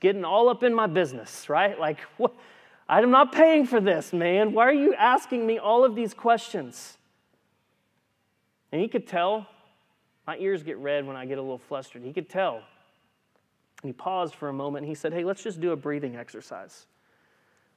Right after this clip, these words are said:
Of course, I'm the efficient one, so I'm thinking, "I'm paying for this. You want me to stop, and we're gonna do a breathing exercise." And he said, "Let's just be present." Okay, let's be present.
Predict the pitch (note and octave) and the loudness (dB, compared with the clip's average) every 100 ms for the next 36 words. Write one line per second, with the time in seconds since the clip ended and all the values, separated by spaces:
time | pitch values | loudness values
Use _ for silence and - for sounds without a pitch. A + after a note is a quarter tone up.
0 | - B2 D#3+ D3+ E3 D3 D3+ D#3 C#3+ B2 | -20 -8 -8 -4 -4 -2 -4 -8 -10 -10
1 | - F#3 D#3+ B2+ A#2+ B2 C3 D3 C#3+ - | -8 -8 -8 -14 -12 -12 -10 -10 -10 -10
2 | D#3 C3+ C3 B2 A#2+ _ A#2+ A#2 D#3+ F#3 | -10 -8 -10 -10 -14 _ -20 -14 -8 -4
3 | D#3+ - B2+ B2+ B2+ B2+ - - _ _ | -6 -8 -10 -6 -6 -8 -16 -20 _ _
4 | _ _ _ C3 D3 C#3+ C3+ - - E3 | _ _ _ -8 -6 -6 -8 -10 -2 2
5 | D3+ C#3 C#3 C3 C3+ C3+ C#3 B2 C#3+ D3 | 2 -2 -8 -10 -10 -8 -6 -8 -6 -4
6 | C#3+ C3+ C3 - C3 - - B2 D#3 - | -4 -8 -12 -18 -20 -20 -20 -20 -20 -20
7 | _ _ _ D3+ D3+ D3 E3+ F#3 D#3 E3 | _ _ _ -12 -8 -6 -6 -10 -14 -14
8 | D#3 C#3+ A#2+ - _ _ _ _ _ _ | -12 -12 -14 -18 _ _ _ _ _ _
9 | _ _ _ _ _ _ _ _ _ _ | _ _ _ _ _ _ _ _ _ _
10 | - A#3+ A#3+ _ _ _ _ _ _ E3+ | -14 -14 -16 _ _ _ _ _ _ -14
11 | D#3 F3 D3 | -14 -16 -18